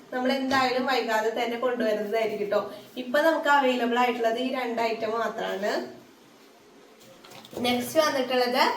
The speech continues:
സോപ്പ് ഒക്കെ ഉണ്ടാക്കിയിട്ട് നമുക്ക് കവർ ചെയ്ത് വെക്കണ്ടേ, ബോക്സ് കാണിച്ചു തന്നു. ഈ അപ്പൊ നമുക്ക് കവർ ചെയ്യാനായിട്ടുള്ള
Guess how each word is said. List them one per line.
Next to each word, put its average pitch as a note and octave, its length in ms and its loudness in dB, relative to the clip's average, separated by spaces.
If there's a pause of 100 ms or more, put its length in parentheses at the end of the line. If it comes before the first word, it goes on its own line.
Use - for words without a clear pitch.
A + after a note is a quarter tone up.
(420)
സോപ്പ് B3+ 360 4
ഒക്കെ C#4+ 120 0
ഉണ്ടാക്കിയിട്ട് C#4+ 400 0
നമുക്ക് C#4 320 -2 (340)
കവർ A#3+ 300 6
ചെയ്ത് C#4 240 4
വെക്കണ്ടേ, G#3 320 2
ബോക്സ് G3 460 0
കാണിച്ചു D#4 360 4
തന്നു. C4 200 2 (360)
ഈ C4 120 -2
അപ്പൊ D4+ 400 4
നമുക്ക് C#4 360 2
കവർ B3 300 6
ചെയ്യാനായിട്ടുള്ള C4 800 4